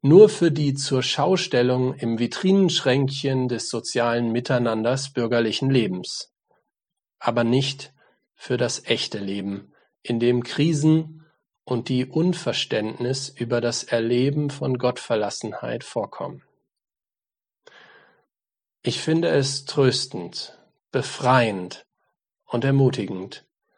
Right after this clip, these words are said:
dass Gott selbst sich so sehr erniedrigt und mit uns solid-, solidarisiert hat, dass selbst ihm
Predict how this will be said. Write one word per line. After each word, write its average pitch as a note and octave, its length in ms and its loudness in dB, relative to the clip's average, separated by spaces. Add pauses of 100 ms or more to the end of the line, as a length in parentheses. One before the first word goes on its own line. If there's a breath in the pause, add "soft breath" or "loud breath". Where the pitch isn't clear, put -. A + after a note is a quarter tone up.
(460)
dass - 260 -6
Gott D3+ 240 0
selbst C3+ 720 -2
sich - 360 -4
so E3 200 0
sehr A2+ 340 -2
erniedrigt A#2 760 -4
und A2+ 220 -6
mit B2+ 180 -2
uns D3 320 -4
solid-, B2+ 480 -2
solidarisiert A#2+ 960 0
hat, - 300 -6 (640)
dass - 240 -8
selbst - 520 -4 (320)
ihm D3 480 0